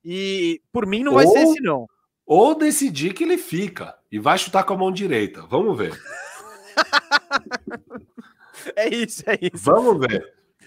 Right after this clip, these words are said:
Speaker 2: Eu queria
Speaker 1: Se
Speaker 2: falar
Speaker 1: ele
Speaker 2: só
Speaker 1: ficar
Speaker 2: uma última coisa
Speaker 1: Ah.
Speaker 2: do, do, do draft
Speaker 1: Fala.
Speaker 2: aqui. O Warriors, sete e quatorze. Que posição boa que o Warriors se encontra agora, Mesa?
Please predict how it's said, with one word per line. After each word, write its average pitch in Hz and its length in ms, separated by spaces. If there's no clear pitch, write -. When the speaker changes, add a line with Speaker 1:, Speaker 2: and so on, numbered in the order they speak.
Speaker 2:
Eu 175 100
queria 294 200
Speaker 1:
Se 294 60
Speaker 2:
falar 254 140
Speaker 1:
ele 214 60
Speaker 2:
só 247 140
Speaker 1:
ficar 240 140
Speaker 2:
uma 233 80
última 208 320
coisa 165 420
Speaker 1:
Ah. - 20
Speaker 2:
do, 120 220
do, 110 260
do 110 200
draft 104 500
Speaker 1:
Fala. 160 260
Speaker 2:
aqui. 92 200
O 135 240
Warriors, 180 680
sete 175 380
e - 40
quatorze. 139 680
Que 302 160
posição 202 580
boa 143 300
que - 120
o 123 60
Warriors 120 280
se - 120
encontra 104 480
agora, 87 380
Mesa? 90 400